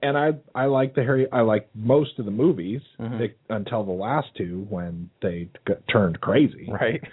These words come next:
Speaker 2: <laughs>
Speaker 1: But, um,
Speaker 2: I don't know what that means, but I, I understand.
Speaker 1: It, it means that the last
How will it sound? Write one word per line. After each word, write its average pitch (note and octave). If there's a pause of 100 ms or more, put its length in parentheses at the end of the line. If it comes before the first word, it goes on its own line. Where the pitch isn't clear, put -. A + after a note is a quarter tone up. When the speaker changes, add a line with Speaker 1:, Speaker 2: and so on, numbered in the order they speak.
Speaker 2:
<laughs> - (440)
Speaker 1:
But, D3
um, C#3
Speaker 2:
I A#2
don't C3
know C3
what B2
that G#2+
means, A2
but -
I, A#1+
I -
understand. A#2 (100)
Speaker 1:
It, D#3 (120)
it E3+
means F3+
that B2+ (340)
the A#2+
last D#3